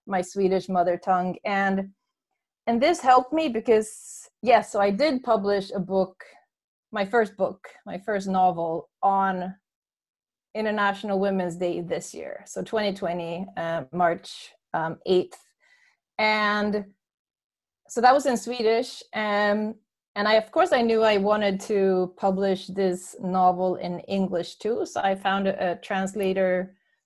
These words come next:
duo back in Sweden, and they ended up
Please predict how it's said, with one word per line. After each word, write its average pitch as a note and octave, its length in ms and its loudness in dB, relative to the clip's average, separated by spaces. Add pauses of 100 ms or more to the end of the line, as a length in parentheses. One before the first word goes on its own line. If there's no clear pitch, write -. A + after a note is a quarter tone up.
(180)
duo G3+ 440 4
back G3 260 2
in G3 100 -2
Sweden, G3+ 500 -4
and G3 240 -2
they F#3+ 340 0
ended F#3+ 340 0
up F3+ 240 4